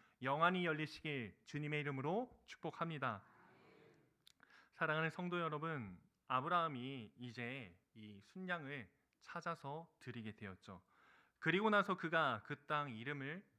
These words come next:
무엇이라고 불렀습니까? 바로 여호와 이레입니다. 여호와의 산에서 준비되리라라는 뜻이죠.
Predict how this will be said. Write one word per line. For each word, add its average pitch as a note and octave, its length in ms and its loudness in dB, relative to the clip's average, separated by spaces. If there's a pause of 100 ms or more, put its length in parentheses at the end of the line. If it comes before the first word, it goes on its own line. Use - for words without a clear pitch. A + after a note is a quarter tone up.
(120)
무엇이라고 B2 1040 -8
불렀습니까? G#2+ 800 -6 (440)
바로 D#3+ 440 -4 (560)
여호와 B2 800 -2 (140)
이레입니다. A2 880 -6 (920)
여호와의 D#3 360 6
산에서 F#3 640 -2 (220)
준비되리라라는 A#2+ 1500 -8 (100)
뜻이죠. A#2+ 440 -14